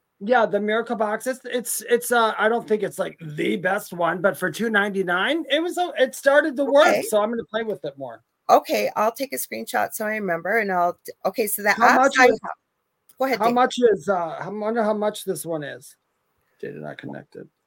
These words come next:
Speaker 2: Is that the
Speaker 1: Uh,
Speaker 2: one Howie recommended?
Speaker 1: Yeah, I'm gonna try it too.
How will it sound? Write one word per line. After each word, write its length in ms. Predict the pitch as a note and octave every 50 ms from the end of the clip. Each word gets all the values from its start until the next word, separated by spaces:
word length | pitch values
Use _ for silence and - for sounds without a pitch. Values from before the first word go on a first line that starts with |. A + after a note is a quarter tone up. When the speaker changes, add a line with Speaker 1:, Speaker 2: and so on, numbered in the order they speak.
| _ _ -
Speaker 2:
Is 140 | A3+ A#3 -
that 240 | B3 A#3 F3 - -
the 60 | A#3+
Speaker 1:
Uh, 40 | A3+
Speaker 2:
one 320 | B3 A#3+ A#3 A#3+ A#3+ C4+ - -
Howie 640 | A3+ A3+ G#3+ A#3 B3 C4 C4+ C#4 C#4+ D4 D4+ - - _ -
recommended? 560 | A3+ C4 C#4 - D4 C4+ C4+ D4 D#4+ G3 A3
Speaker 1:
Yeah, 200 | A3 G#3+ F3+ C#3+ - _ -
I'm 120 | - G3
gonna 120 | G#3 A3+ A3+
try 260 | - G3+ G#3 G3+ F#3+
it 80 | - -
too. 400 | - G3+ F#3 D#3 C3+ A#2+ B2